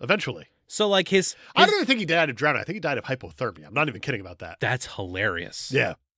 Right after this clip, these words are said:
Speaker 2: That's
Speaker 1: If you guys wanna listen
Speaker 2: wild.
Speaker 1: to a, a cool thing about Rasputin,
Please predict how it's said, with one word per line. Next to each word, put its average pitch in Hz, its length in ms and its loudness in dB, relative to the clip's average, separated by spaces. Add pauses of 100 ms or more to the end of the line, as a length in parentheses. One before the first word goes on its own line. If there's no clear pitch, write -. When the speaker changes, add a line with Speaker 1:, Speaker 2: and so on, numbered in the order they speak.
(140)
Speaker 2:
That's 160 120 -2
Speaker 1:
If 180 60 0
you 233 100 -2
guys 370 120 6
wanna 330 180 2
listen 185 340 6
Speaker 2:
wild. 143 220 2
Speaker 1:
to - 80 -6
a, 143 40 0
a 135 40 0 (400)
cool 175 260 2
thing 143 320 0
about 131 220 2
Rasputin, 120 540 0